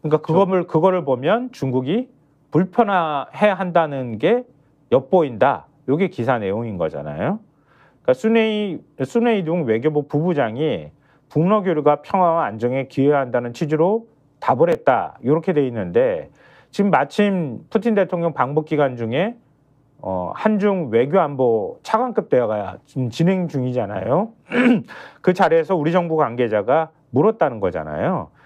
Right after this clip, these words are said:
Speaker 1: 그러니까 김홍균 외교부 일 차관이 중국 측에 푸틴 대통령의 방북이 한 번 더 평화와 안정을 저해하고 양측의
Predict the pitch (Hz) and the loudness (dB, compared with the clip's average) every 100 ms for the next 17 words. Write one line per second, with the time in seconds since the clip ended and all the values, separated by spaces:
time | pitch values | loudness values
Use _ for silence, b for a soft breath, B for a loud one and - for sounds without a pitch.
0 | b b - 127 - 151 165 160 165 110 | b b 0 0 2 0 0 0 0 0
1 | 117 156 160 110 107 123 110 113 151 - | 0 2 2 0 -2 0 0 -2 -6 -2
2 | 156 170 - 90 87 123 - 180 214 175 | -2 -2 -4 -2 -2 -2 -4 -2 0 0
3 | 151 135 135 147 98 98 101 110 160 196 | 0 -4 -4 -4 -6 -6 -6 -2 -4 -2
4 | 190 175 180 - 170 165 156 101 120 131 | -2 -2 -4 -2 0 0 0 -2 -2 -2
5 | 127 101 101 90 143 127 117 135 - 139 | -2 0 0 -2 -4 -2 -4 -8 -6 2
6 | 165 | 2